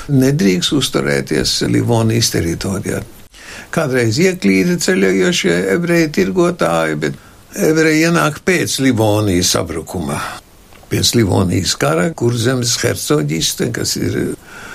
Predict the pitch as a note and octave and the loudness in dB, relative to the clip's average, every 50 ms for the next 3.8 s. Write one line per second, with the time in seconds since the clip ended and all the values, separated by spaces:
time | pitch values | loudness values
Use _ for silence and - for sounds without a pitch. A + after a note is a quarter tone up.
0 | - - - B2 B2 A#2+ A#2+ C3 C3 A#2+ A2+ G#2+ G#2 G#2 G2+ G#2 G#2 G2+ G2+ G#2 | -16 -10 -4 0 0 2 4 4 4 4 4 4 2 2 2 2 2 2 2 2
1 | G#2 G#2+ G#2+ G#2 A2 A2+ G#2 G2 - B2+ A#2+ A2 G#2 G#2 G#2+ - G#2+ G2+ - - | 0 0 -2 -4 -4 -4 -6 -4 -2 0 0 2 2 2 2 0 0 0 0 -2
2 | - A2+ - - - - - C#3+ C#3+ C#3+ C#3 - - - - E3 E3+ - E3 - | 0 0 0 0 0 0 0 2 2 2 2 2 0 0 0 0 0 0 -2 -2
3 | - - - D3 - F#3 - - - - - D3+ - F#3+ F3+ | -4 -6 -6 -4 -2 -2 0 0 0 0 -2 -2 -2 -2 -2